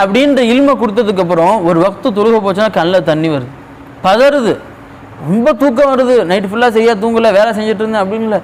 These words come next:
ஃபஜ்ருக்கு எந்திரிக்க என்ன அழுகை வருது, அந்த ரப்புக்கு முன்னாடி செஜ்தா செய்யாம விட்டோமே, அந்த ரப்பு மனம் வருத்தப்படுவானே, சொர்க்கம் நரகம் ஞாபகம் வரல, அந்த அல்லாஹ்வுடைய மனசை வருத்தப்படுத்திடுவோமே அப்படின்ற கவலை கல்புல வருதுன்னா அது இந்த அகீதாவுடைய இல்முல தான் வரும்.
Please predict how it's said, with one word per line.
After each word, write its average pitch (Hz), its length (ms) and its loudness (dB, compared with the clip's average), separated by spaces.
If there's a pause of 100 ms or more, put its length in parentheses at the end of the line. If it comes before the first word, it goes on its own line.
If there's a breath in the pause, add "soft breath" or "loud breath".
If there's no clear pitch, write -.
(280 loud breath)
ஃபஜ்ருக்கு 220 380 0
எந்திரிக்க 233 200 2
என்ன 240 160 0
அழுகை 220 440 2
வருது, 147 280 -2 (420 loud breath)
அந்த 156 160 -2
ரப்புக்கு 180 260 -2
முன்னாடி 214 300 -2
செஜ்தா 180 240 -2
செய்யாம 180 340 0
விட்டோமே, 165 380 -2 (340 loud breath)
அந்த 220 260 0
ரப்பு 247 300 2
மனம் 262 360 2
வருத்தப்படுவானே, 269 840 2
சொர்க்கம் 254 500 0
நரகம் 277 400 2
ஞாபகம் 269 440 2
வரல, 269 160 2 (560 loud breath)
அந்த 240 300 2
அல்லாஹ்வுடைய 294 520 4
மனசை 277 280 2
வருத்தப்படுத்திடுவோமே 277 1120 2 (240)
அப்படின்ற 269 560 2
கவலை 254 320 2
கல்புல 233 440 0
வருதுன்னா 214 500 0
அது 170 140 0
இந்த 175 260 2
அகீதாவுடைய 190 420 0
இல்முல 175 220 -2
தான் 170 100 0
வரும். - 300 -8